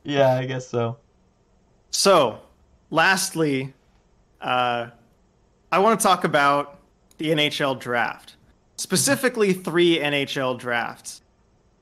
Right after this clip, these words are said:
Speaker 2: Twenty ten, twenty thirteen, and twenty fifteen. Now, Dylan, do you know what very important thing those three N H L drafts have in common?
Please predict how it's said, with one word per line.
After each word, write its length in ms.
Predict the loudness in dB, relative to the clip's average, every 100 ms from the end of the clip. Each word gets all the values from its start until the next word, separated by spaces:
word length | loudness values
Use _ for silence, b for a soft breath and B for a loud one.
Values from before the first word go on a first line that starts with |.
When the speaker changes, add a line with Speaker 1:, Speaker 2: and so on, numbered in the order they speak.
| _ _ -20 -20 _ _ -14
Speaker 2:
Twenty 300 | -2 0 0
ten, 580 | -2 0 0 -2 -4 -10 -20 _
twenty 320 | -10 -4 -2 -2
thirteen, 800 | -2 -4 -4 -6 -4 -6 -10 -12 -8
and 140 | -8
twenty 300 | -2 -2 -2
fifteen. 580 | -4 -6 -6 -12 -10 -4
Now, 100 | -2
Dylan, 420 | 2 4 4 -2 -10 b _ _ _ _ -6
do 100 | -2
you 140 | 2
know 280 | 4 6 6
what 240 | 6 2 2
very 260 | 2 4
important 500 | 2 0 0 0 -2 -2
thing 340 | -2 -2 -4
those 300 | -4 -4 -6
three 340 | -8 -4 -2
N 120 | -2 -4
H 220 | -4 -2
L 140 | -2
drafts 380 | 0 2 2 0
have 240 | -2 -2 -4
in 100 | -10
common? 560 | -10 -6 -6 -6 -14